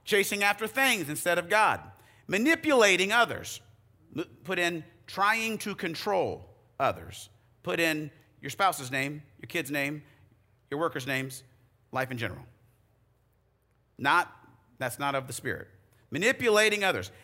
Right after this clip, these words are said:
Hatred of those who get in your way. On four sixty-five. Probably deeper than that. Senseless arguments, resentment of others,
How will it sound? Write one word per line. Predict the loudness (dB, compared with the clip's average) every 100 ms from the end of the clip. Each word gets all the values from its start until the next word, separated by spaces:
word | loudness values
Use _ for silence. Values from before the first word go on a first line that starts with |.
| 2
Hatred | 2 4 2
of | 4
those | 6 4 4 -2 -6
who | -4
get | 4 4
in | 6
your | 4
way. | 6 4 2 -10 -20 _ _ _ _ _ _ -10
On |
four | -2 -2
sixty-five. | -2 -8 -8 -8 -10 -20 _ _ _ _ _ _ _ _ _ -20 -20 -20 -20 -20 -20 -20 -20 -20 -20 -20 -20 -20 -20 _ -20 _ _ _ -20 -20 -20 -20 _ _ _ _ _ -6
Probably | -4 -4 -4 -6
deeper | -8 -10
than | -14 -12
that. | -14 -18 -20 _ _ _ -20 -10
Senseless | 0 4 4 4 2 2
arguments, | 4 4 4 4 4 2 -6 -8 -6
resentment | -2 2 2 4 6 6
of | 6
others, | 6 6 4 0